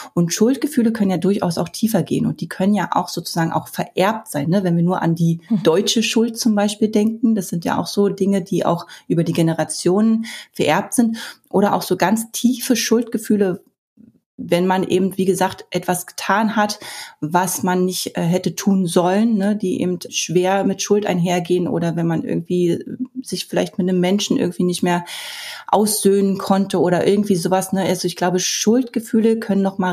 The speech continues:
Speaker 1: richtig, richtig tief gehen und wie gesagt, auch vererbt werden. Also das ist jetzt, äh,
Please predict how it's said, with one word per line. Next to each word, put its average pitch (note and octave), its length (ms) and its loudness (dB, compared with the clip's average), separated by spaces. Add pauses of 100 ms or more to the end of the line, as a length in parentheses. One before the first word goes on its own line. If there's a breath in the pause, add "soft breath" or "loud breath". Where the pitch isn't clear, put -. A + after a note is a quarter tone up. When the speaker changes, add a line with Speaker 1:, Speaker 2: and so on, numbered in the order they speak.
(120)
Speaker 1:
richtig, - 380 -8
richtig - 340 -8
tief A#3 400 2
gehen G#3 380 2 (380 loud breath)
und F3+ 120 0
wie F#3 80 0
gesagt, F#3 420 0 (500)
auch - 240 0 (100)
vererbt - 540 -2
werden. - 180 0
Also - 180 -4
das E3+ 280 -4
ist E3 180 -4
jetzt, E3 220 -2
äh, E3 180 2